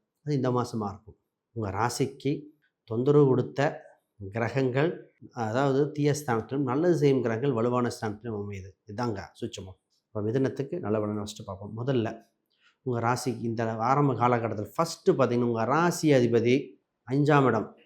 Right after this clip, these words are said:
பஞ்சமஸ்தானத்துல பாகிய-, பஞ்சமஸ்தானத்துல இடம் மாற்றம் செய்வதே மிகுந்த யோகம். கூட பார்த்தீங்கன்னா, லாபாதிபதியோட இணையறார். அப்ப லாபாதிபதி, நீ-, உங்களுக்கு லாபாதிபதியார் புதன் உங்க ராசி கிரகம் இல்லையா? லாபம் இயற்கையாக உண்டு.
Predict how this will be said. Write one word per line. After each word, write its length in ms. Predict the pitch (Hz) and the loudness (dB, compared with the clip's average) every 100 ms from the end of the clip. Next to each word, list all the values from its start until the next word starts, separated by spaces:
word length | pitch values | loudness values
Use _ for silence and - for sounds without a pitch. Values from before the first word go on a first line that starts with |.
| _ - | _ -4
பஞ்சமஸ்தானத்துல 840 | 143 156 143 - 135 117 110 110 110 - _ - 120 | 0 4 4 4 2 0 0 -4 -4 -8 _ -10 0
பாகிய-, 380 | 127 131 127 110 | 0 2 0 -2
பஞ்சமஸ்தானத்துல 880 | 139 147 160 151 143 127 127 113 - 107 127 | -2 2 2 2 2 0 0 -2 -4 -6 0
இடம் 220 | 143 151 | 2 4
மாற்றம் 400 | 147 220 135 120 | 4 2 -2 -4
செய்வதே 680 | - 147 175 175 170 190 160 | -2 0 2 4 6 8 8
மிகுந்த 420 | 131 156 170 160 | 6 2 4 6
யோகம். 340 | 123 - 107 _ _ _ _ _ | 4 2 -8 _ _ _ _ _
கூட 200 | - 190 147 131 185 - _ _ - | 0 2 2 -2 -4 -12 _ _ -8
பார்த்தீங்கன்னா, 280 | 127 135 120 | -2 0 2
லாபாதிபதியோட 800 | 120 170 190 175 139 127 123 127 | 4 4 6 6 8 8 6 6
இணையறார். 440 | 120 120 110 110 - _ _ _ - | 4 4 2 -2 -6 _ _ _ -12
அப்ப 200 | 104 107 | -6 0
லாபாதிபதி, 760 | 107 131 135 131 123 131 143 127 127 | 2 4 4 4 2 2 0 0 0
நீ-, 160 | 131 | 0
உங்களுக்கு 300 | 127 127 120 | 2 0 4
லாபாதிபதியார் 720 | 123 147 151 143 143 139 139 127 | 4 6 6 6 6 6 4 2
புதன் 220 | 127 135 | 2 2
உங்க 140 | 127 | 2
ராசி 280 | 160 180 135 | 0 -2 -2
கிரகம் 240 | 139 131 | 0 2
இல்லையா? 340 | 123 127 113 - _ _ _ 104 | 2 2 2 -2 _ _ _ 0
லாபம் 580 | 120 156 165 160 175 | 8 8 10 6 4
இயற்கையாக 760 | 123 135 147 147 135 120 123 123 | 0 2 2 2 0 0 0 -4
உண்டு. 260 | 107 110 | -4 -10